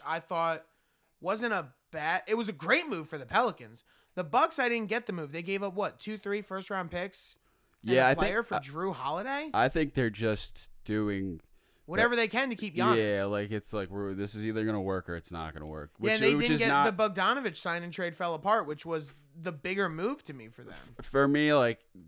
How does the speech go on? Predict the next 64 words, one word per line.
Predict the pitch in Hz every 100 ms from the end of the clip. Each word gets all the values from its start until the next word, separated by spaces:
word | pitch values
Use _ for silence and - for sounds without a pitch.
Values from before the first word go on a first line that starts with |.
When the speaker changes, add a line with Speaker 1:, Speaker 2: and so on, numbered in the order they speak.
| -
Speaker 2:
either | 135 127 123
way, | 113 104 98
these | 98 104 104
are |
signs | - 98 98 90
of | 85
a |
guy | 85 87 87 80 80 82
who, | 95 85 82 85 90 -
I | 104 113
don't | 107
know | 98
who, | 98
I | 87
can't | 101 110
remember | 98 95 92
the |
name | 92 90
of |
their | 87
G | 82 90
M, | 85 85
but | 80 78
he's, | 104 110 -
he's, | 104 98 87
he's | - 98
Speaker 1:
He's | 117 110 95
Speaker 2:
G | - 139 143
M | 131 131
ing. | 131 120
Speaker 1:
panicking. | 110 107 -
Speaker 2:
He's | 113 104
G | 120 135
M | 113
ing, | 107
exactly, | 98 95 78 80
reactionary, | 87 101 92 85 - 80 73 76
which | 76 92
is | 98 90
the | 101
last | 101 92 87
thing |
you | 90
wanna | 82 80
do. | 71 71 -
You | 85
gotta | 87 104
be | 98 98
thinking | 98 92
ahead | 85 87 90
of | 85
everyone | 85 82 80
else. | 76 85 - - -
If | 104
you're | 113 120
doing | 117 113 107 - -
exactly | 107 107 110 104 104 104
what | 98
everyone | 95 92
else | 92 -
expects | - 92 87
you | 95
to | 101
do, | 104